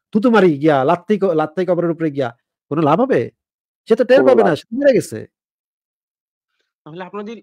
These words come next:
Speaker 3: ব্যবস্থায়, আপনাদের সমাজ ব্যবস্থা, আপনাদের প্রকল্পিত সমাজ ব্যবস্থা, তাহলে আপনাদের ব্যর্থতা হলো এই দিক থেকে, তাই না? অবশ্যই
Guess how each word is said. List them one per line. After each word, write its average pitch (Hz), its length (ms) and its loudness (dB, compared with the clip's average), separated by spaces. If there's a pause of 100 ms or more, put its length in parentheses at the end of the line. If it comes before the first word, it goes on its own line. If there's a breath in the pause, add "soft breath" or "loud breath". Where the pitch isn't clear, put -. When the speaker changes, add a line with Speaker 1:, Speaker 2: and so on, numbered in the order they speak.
(180)
Speaker 3:
ব্যবস্থায়, 185 500 -12
আপনাদের 196 260 -10
সমাজ 196 280 -8
ব্যবস্থা, 185 320 -8
আপনাদের 175 220 -12
প্রকল্পিত 185 500 -10
সমাজ 170 240 -10
ব্যবস্থা, 175 260 -8
তাহলে 180 180 -8
আপনাদের 170 200 -14
ব্যর্থতা 170 300 -10
হলো 151 140 -10
এই 139 100 -14
দিক 143 100 -14
থেকে, 135 140 -14
তাই 151 140 -14
না? 180 80 -12
অবশ্যই 165 300 -14